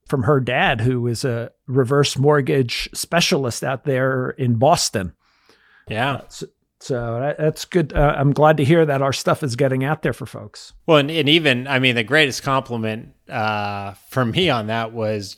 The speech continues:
Speaker 2: you know, he was, he was taking down some, some notes. I mean, you have an expert in the industry, and,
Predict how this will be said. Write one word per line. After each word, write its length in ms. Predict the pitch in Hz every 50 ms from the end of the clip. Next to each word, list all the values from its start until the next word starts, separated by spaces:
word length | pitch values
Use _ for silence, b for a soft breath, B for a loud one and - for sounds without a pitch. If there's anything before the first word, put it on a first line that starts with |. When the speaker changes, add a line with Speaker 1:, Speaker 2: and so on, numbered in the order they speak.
| _
Speaker 2:
you 100 | - 123
know, 200 | 120 110 107 104
he 220 | - - 143 160 170
was, 440 | 131 117 113 104 95 - - - - _
he 200 | - 131 131 143
was 240 | 170 151 113 -
taking 440 | - - 143 135 127 - 127 117 113
down 320 | 110 110 113 110 107 107 104
some, 480 | - - 117 110 101 98 98 101 113 _ -
some 340 | - - - 110 101 101 101
notes. 560 | 104 117 143 147 123 - - - - - -
I 80 | 110
mean, 260 | 107 107 110 110 113 113
you 200 | 117 120 131 139
have 100 | 135 113
an 140 | 113 120 -
expert 500 | 131 139 139 - - - - 127 113 104
in 100 | 107 104
the 120 | 104 104 107
industry, 480 | 123 151 151 139 - - - 104 101
and, 200 | 101 101 101 101